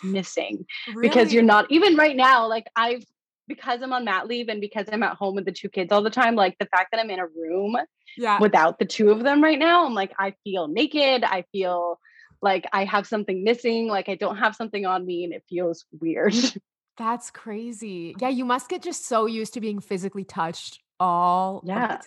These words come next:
Speaker 2: time. Like,
Speaker 1: Yeah.
Speaker 2: you, your, your body is <laughs> constantly being touched.
Speaker 1: It's not mine anymore, for
Speaker 2: No, it's,
Speaker 1: sure.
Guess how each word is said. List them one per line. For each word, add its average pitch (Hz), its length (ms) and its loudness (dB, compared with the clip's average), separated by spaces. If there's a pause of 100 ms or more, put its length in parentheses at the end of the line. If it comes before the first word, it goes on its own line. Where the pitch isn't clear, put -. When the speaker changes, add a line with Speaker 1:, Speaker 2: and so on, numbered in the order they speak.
Speaker 2:
time. 170 460 -4 (220)
Like, 202 180 -2 (160)
Speaker 1:
Yeah. 196 320 0
Speaker 2:
you, 226 300 -4 (380)
your, 214 340 0 (180)
your 214 220 2
body 190 520 2
is 196 160 -8
<laughs> - 80 -20
constantly 214 1160 -4
being 175 240 -8
touched. - 480 -12 (280)
Speaker 1:
It's 214 240 -6
not 202 220 0
mine 175 320 0
anymore, 156 400 -4
for 214 60 -8
Speaker 2:
No, 226 240 2
it's, 175 180 4
Speaker 1:
sure. - 140 -6